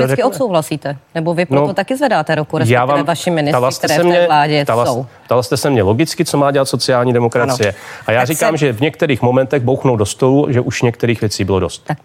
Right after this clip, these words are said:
Speaker 1: Myslíte si, že by sociální demokracii pomohlo, kdyby na ten rok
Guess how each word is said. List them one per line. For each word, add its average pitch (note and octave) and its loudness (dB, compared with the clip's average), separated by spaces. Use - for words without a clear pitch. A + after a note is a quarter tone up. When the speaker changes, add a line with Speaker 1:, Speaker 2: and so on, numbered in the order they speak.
Speaker 1:
Myslíte D4 -2
si, D#4 -2
že A#3+ 0
by G#3+ 0
sociální G3+ -4
demokracii F#3+ -2
pomohlo, E3 0
kdyby E3+ 0
na E3+ 2
ten E3+ -2
rok D3+ 0